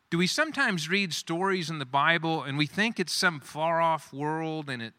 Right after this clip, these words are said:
and it, you know, especially in the Old Testament? I mean, that's just, this kind of stuff, it's, you know, I don't even know why I read this or what to make out of it. It's not, it's not the real world. But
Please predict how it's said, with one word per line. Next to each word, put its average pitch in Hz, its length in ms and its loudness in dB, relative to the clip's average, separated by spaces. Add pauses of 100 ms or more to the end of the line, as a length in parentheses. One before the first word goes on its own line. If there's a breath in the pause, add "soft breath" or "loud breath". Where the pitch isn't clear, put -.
and 127 200 -6
it, 135 260 -10
you 147 120 -2
know, 123 40 2
especially 208 480 -2
in 143 60 -4
the 127 120 0
Old 147 220 -2
Testament? 120 640 -4
I 135 40 -14
mean, 214 100 -6
that's 254 160 -6
just, 170 240 -6 (480 loud breath)
this 349 180 -2
kind 180 240 0
of 127 80 -2
stuff, 139 540 -2
it's, 151 220 -8
you 214 60 -8
know, 117 180 -2
I 135 120 0
don't 208 120 2
even 160 120 -2
know 143 120 -2
why 143 180 -2
I 135 40 0
read 147 320 0
this 147 340 -2
or 131 40 -8
what 135 220 -8
to 117 80 -8
make 135 280 -6
out 131 220 2
of 131 80 -4
it. 131 120 -4
It's 135 300 -10
not, 180 220 -2 (220)
it's 139 160 -8
not 175 240 -2
the 147 100 -2
real 143 400 0
world. 117 420 -4 (1120 loud breath)
But 160 160 -2